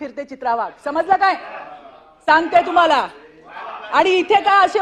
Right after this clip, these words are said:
वशिल्याने आलेलो नाही आहोत, हे पण सांगते तुम्हाला. आणि म्हणून मला सांगायचंय की हिम्मत असेल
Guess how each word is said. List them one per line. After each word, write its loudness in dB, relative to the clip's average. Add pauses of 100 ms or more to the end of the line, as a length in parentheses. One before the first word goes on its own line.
वशिल्याने 2
आलेलो 2
नाही 0
आहोत, 6 (460)
हे 2
पण 0
सांगते -2
तुम्हाला. 4 (840)
आणि 0
म्हणून 2
मला 4
सांगायचंय 0 (1000)
की 0
हिम्मत 0
असेल 2